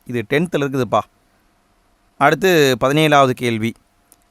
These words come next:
பின்வருவனவற்றை சரியான வினை மரபோடு இணைத்து எழுதுக. வினை மரபு, அதை நம்ம கரெக்டா மேட்ச் பண்ணணும். முடை, முடை, முடைனா எதுக்கு வரும்பா? பால் முடைன்னு வராது, இலை முடைன்னு வராது,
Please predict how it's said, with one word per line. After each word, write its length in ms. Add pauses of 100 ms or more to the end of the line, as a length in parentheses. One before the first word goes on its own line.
(260)
பின்வருவனவற்றை 920
சரியான 720
வினை 580
மரபோடு 1000
இணைத்து 400
எழுதுக. 600 (580)
வினை 360
மரபு, 420 (220)
அதை 200
நம்ம 160
கரெக்டா 280
மேட்ச் 300
பண்ணணும். 340 (580)
முடை, 280 (500)
முடை, 300 (460)
முடைனா 480
எதுக்கு 200
வரும்பா? 240 (580)
பால் 300
முடைன்னு 440
வராது, 420
இலை 320
முடைன்னு 400
வராது, 240